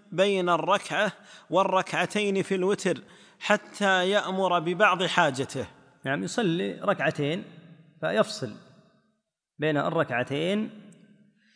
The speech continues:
Speaker 2: وركعة واحدة، وفي بعض الأحيان، وهذا الظاهر من قوله كان يسلم بين الركعة والركعتين في الوتر حتى يؤمر ببعض حاجته، أنه الظاهر من فعله أنه يصليها في بعض الأحيان ثلاثاً سردا،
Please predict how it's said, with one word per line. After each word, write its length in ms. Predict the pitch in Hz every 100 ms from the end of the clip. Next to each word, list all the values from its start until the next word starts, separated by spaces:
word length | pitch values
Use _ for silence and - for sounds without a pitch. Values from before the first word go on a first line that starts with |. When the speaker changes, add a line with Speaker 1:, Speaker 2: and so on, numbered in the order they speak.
| _ _ _ _ -
Speaker 2:
وركعة 920 | 170 170 180 175 - 170 165 123 120
واحدة، 440 | 107 - 87 - - -
وفي 220 | 190 226
بعض 180 | 185 165
الأحيان، 560 | - - 117 139 202 - - -
وهذا 240 | 123 143
الظاهر 400 | 143 147 147 123
من 120 | 123 117
قوله 240 | 123 120
كان 240 | 110 139 127
يسلم 500 | 120 131 127 135 143 - - _ _ _ -
بين 160 | 135
الركعة 360 | 131 139 123 123
والركعتين 680 | 139 156 139 127 123 135 127
في 80 | 104
الوتر 340 | 127 143 156 147 - - _
حتى 320 | - 139 - 135
يؤمر 300 | 151 127 123
ببعض 340 | 120 120 113
حاجته، 480 | 107 117 117 120 170 - -
أنه 340 | 202 214 214 196
الظاهر 380 | 175 196 151 147
من 120 | 143
فعله 280 | 170 175 196
أنه 240 | 175 165
يصليها 420 | 156 160 160 147
في 120 | 143
بعض 180 | 147 131
الأحيان 340 | - - 185 139
ثلاثاً 440 | 151 156 123 110
سردا، 580 | - 196 123 107 -